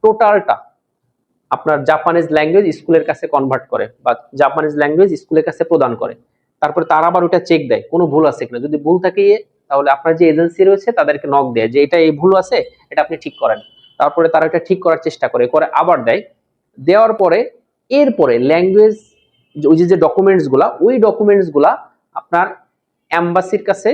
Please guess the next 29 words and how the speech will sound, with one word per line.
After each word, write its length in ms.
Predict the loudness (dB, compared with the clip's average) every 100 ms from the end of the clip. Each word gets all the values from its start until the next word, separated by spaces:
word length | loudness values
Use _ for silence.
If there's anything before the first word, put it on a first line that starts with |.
| -4
যেটাকে 360 | -4 0 0 0
আমি, 180 | -2 -4 -4 -6
আমরা 180 | -4 -2
ইমিগ্রেশন 600 | 2 2 4 2 0 0
বলে 160 | 0
থাকি, 240 | -2 -8 -10
সরি, 260 | -4 -2 -2 -6 _ _ 0
ইমিগ্রেশনের 640 | 2 4 4 2 2 0
কাছে 240 | -2 -2
আপনাকে 300 | -2 -2 -2
এই 200 | -2 -2 -4 -8 _
ডকুমেন্টসগুলা 640 | -4 -2 -2 -4 -2 0 0 -4 _ -2
কনভার্ট 380 | 0 0 -2 -2
করে 160 | -6 -6 -16 _ _ _ _ _ _ _ _ -2
বা 80 | 0
প্রদান 300 | 2 2 0
করে। 200 | -2 -4 -6 -16 _ _ _ _ _ _ _ -4
এখন 180 | 0 2
ধরেন 220 | 2 2
আপনি 220 | 0 0 -2 -2
এপ্রিল 280 | -2 0 0
সেশনে 300 | 0 -2 -2
অ্যাপ্লাই 260 | 0 0 0
করলেন, 280 | 0 -2
সে, 180 | -2 -2 -4 -8 _
তাহলে 160 | -2 0
এপ্রিল 240 | 0 0
সেশনের 380 | 0 0 2 2
ডকুমেন্টসগুলা 640 | 0 0 0 0 2 2